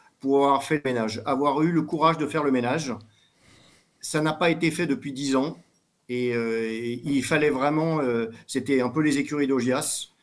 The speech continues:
et, euh, et on peut remercier Luca De Meo d'avoir, euh, eu, euh, ce courage de se remettre en question et de dire, euh, « J'ai fait de mauvais choix, euh, à la direction. Et maintenant, je vais prendre quelqu'un d'autre et je vais lui laisser les pleins pouvoirs pour faire le ménage,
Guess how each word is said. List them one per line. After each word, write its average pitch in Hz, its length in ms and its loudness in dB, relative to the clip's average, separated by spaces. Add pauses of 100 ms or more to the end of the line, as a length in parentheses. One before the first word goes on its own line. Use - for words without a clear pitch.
(480)
et, 117 160 0
euh, 117 180 2
et 120 180 0
on 120 120 -4
peut 131 100 -4
remercier 147 400 0
Luca 151 240 0
De 135 100 4
Meo 131 300 4
d'avoir, 113 360 2
euh, 110 340 -2
eu, 139 160 0
euh, 107 680 -2
ce - 160 -6
courage 151 280 0
de 143 100 0
se - 80 -4
remettre 147 280 -2
en 147 60 -2
question 147 480 -4 (220)
et 123 80 -4
de 120 100 0
dire, 131 260 0
euh, « 98 300 -4 (420)
J'ai 135 200 0
fait 160 160 0
de 143 80 0
mauvais 143 260 2
choix, 139 480 -2 (320)
euh, 110 300 -8
à 131 80 -4
la 127 100 2
direction. 131 600 -2 (560)
Et 131 100 2
maintenant, 151 420 0
je 123 80 -4
vais 139 100 2
prendre 147 260 -4
quelqu'un 151 280 -2
d'autre 143 460 -4
et 135 80 -4
je 117 100 -4
vais 127 80 4
lui 135 140 4
laisser 143 560 2 (100)
les 127 140 0
pleins 185 160 0
pouvoirs 147 520 -2
pour 120 160 -12
faire 147 200 0
le 131 140 2
ménage, 123 500 -2